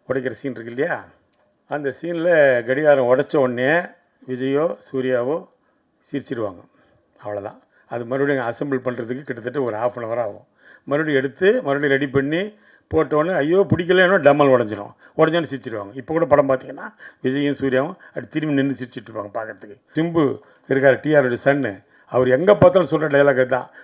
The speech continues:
ஹீரோனா என்னை வெளியே அனுப்பிச்சிருவாங்க ரெண்டு படத்தோட. "சார், வயசாயிடுச்சுல்ல, இன்னும் என்ன இந்த மாதிரி சட்டை போடுற?" "இல்லம்மா, ஒரு கிளாமருக்கு போடுறேன்" அப்படின்னு.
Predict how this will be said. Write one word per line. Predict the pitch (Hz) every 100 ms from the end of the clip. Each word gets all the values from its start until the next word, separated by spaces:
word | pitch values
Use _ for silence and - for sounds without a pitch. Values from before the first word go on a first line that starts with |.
| -
ஹீரோனா | 160 175 170
என்னை | 170 151
வெளியே | 151 170
அனுப்பிச்சிருவாங்க | 139 127 120
ரெண்டு | 120 120
படத்தோட. | 120 120 117 101 98 - - -
"சார், | - 147 139 - _ _ _ - 131
வயசாயிடுச்சுல்ல, | 175 196 185 147 123 139 147 120 92 -
இன்னும் | - 160 208
என்ன | 190 165
இந்த | 151
மாதிரி | 151
சட்டை | 127 143 147
போடுற?" | 135
"இல்லம்மா, | 123 143 147 143 135 - - -
ஒரு | 127 117
கிளாமருக்கு | 135 202 214 160 143
போடுறேன்" | 135 135 131 -
அப்படின்னு. | 269 - 302 - -